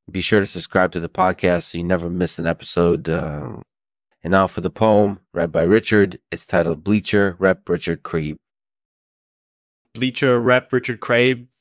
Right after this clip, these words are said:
Speaker 2: from Liverpool wearing his red and white shirt. He's the one who sells the seats in the stands, most often to diehard sports fans.
Speaker 1: Mm-hmm.
Speaker 2: Um, most often to diehard sports fans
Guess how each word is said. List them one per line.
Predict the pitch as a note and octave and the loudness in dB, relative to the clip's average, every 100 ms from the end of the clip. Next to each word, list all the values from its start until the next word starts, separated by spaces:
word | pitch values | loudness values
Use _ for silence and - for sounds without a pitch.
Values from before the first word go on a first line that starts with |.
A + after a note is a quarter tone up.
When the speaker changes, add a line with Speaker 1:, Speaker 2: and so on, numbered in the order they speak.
| - | -8
Speaker 2:
from | A#2 A2+ A#2 | -6 -6 -2
Liverpool | B2+ C3 C3 C3+ B2 | 0 0 -2 -2 0
wearing | A#2 A#2 A#2 | -2 -2 -4
his | G#2 | -6
red | A#2 A#2 | -4 -4
and | A#2 | -4
white | A2+ A2+ | -8 -6
shirt. | B2 B2 C3 _ _ | -2 -2 -2 _ _
He's | C3 B2+ | -6 -2
the | |
one | A#2+ B2 | 0 2
who | A#2+ | 0
sells | B2 A#2 | 0 -2
the | G#2+ | -4
seats | - A#2 - | -6 -8 -6
in | |
the | A2 | -10
stands, | - A2+ A2 A2 _ - | -6 -4 -4 -8 _ -2
most | B2 A2+ | -2 2
often | A#2 A2 A#2 | 0 0 -2
to | A2+ G#2+ | -2 0
diehard | A2+ A2 A2+ G#2+ | 2 2 -2 -6
sports | - A2 G#2 | -6 -6 -6
fans. | - G#2+ A2 - _ - | -8 -8 -10 -14 _ -16
Speaker 1:
Mm-hmm. | G#2+ C3 B2+ - | -16 -14 -14 -2
Speaker 2:
Um, | A#2 A2 A#2 _ _ | 0 0 -6 _ _
most | C#3+ E3+ E3 | 2 2 4
often | D3+ D3 C3+ B2 | 0 2 -2 -2
to | A#2 | 2
diehard | B2 C3 A#2+ A#2+ A2 | 4 4 2 0 -2
sports | - - C3+ C3 | -6 -2 -2 -2
fans | - A#2 A2+ A2+ | -6 -4 -4 -8